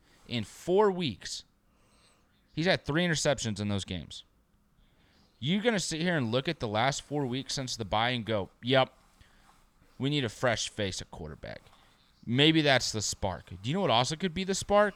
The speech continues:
Better fucking play calling. Getting the ball in the hands of your playmakers.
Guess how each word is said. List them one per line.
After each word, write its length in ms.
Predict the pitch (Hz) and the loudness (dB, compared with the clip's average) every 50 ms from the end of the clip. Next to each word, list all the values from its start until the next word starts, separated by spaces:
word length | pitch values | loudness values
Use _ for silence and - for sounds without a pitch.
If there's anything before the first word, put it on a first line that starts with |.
| - - - - _ _ _ | -8 -20 -20 -20 _ _ _
Better 220 | - 127 151 170 | 2 4 4 4
fucking 360 | 160 - - 170 170 - 143 110 | 2 4 2 2 2 2 -6 -6
play 260 | - - 120 151 180 | -2 0 0 0 0
calling. 320 | - - 98 82 - - - - _ - _ - - _ _ - - - - | 0 -2 -2 -4 -4 -10 -18 -20 _ -20 _ -20 -20 _ _ -20 -20 -6 -4
Getting 180 | 120 139 170 180 | -2 0 2 0
the 60 | 160 | 0
ball 260 | 127 - 123 139 160 | 2 4 6 6 6
in 60 | 170 | 6
the 80 | 151 123 | 4 2
hands 240 | 127 143 151 151 143 | 2 0 0 0 0
of 40 | |
your 100 | 151 127 101 | -2 -2 -2
playmakers. 720 | - - 131 139 151 156 127 98 - - 60 - - - | -2 -2 0 2 2 2 0 -2 -2 -8 -12 -12 -14 -14